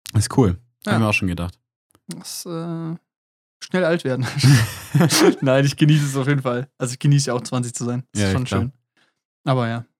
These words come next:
Speaker 2: verrückt. Übrigens, Leute, wenn ihr euch fragt, warum ich so ein bisschen klinge, als hätte ich eine schöne frische Zahnspange drin. <laughs> Äh, ich hab eine Blase an der Zunge.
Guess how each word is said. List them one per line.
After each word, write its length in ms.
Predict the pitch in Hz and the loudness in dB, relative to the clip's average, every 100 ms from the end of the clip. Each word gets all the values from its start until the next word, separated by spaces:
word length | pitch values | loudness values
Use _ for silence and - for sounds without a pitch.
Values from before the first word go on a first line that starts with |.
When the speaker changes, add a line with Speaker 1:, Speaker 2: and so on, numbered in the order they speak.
| - | -12
Speaker 2:
verrückt. 300 | 123 127 _ - - - | -10 -10 _ -20 -6 2
Übrigens, 300 | 214 165 147 | 4 4 4
Leute, 200 | 135 127 | 0 2
wenn 100 | 143 | 0
ihr 60 | |
euch 100 | 135 | -2
fragt, 260 | - 156 - | -2 -4 -2
warum 200 | 135 135 | -2 -2
ich 120 | 131 | -2
so 120 | - | -4
ein 60 | 127 | -2
bisschen 500 | 147 - 127 127 123 | -2 -2 -4 -4 -2
klinge, 240 | 180 160 | 0 0
als 80 | 135 | 0
hätte 120 | 139 | -4
ich 60 | 131 | -2
eine 120 | 131 | -2
schöne 240 | 123 156 139 | 0 0 0
frische 300 | 151 - 139 | -4 -6 -4
Zahnspange 460 | 156 190 - 123 | -4 -4 -4 -6
drin. 240 | 123 139 139 | -4 -6 -6
<laughs> 40 | - 165 - _ - 123 120 - _ _ - | -6 -6 -6 _ 0 0 -2 -12 _ _ -2
Äh, 240 | 135 135 | 0 0
ich 80 | 139 | 0
hab 60 | 175 | 0
eine 140 | 151 | 0
Blase 320 | 131 147 151 | 2 2 2
an 60 | 120 | 0
der 100 | 120 | -2
Zunge. 340 | - 131 117 | -2 -4 -4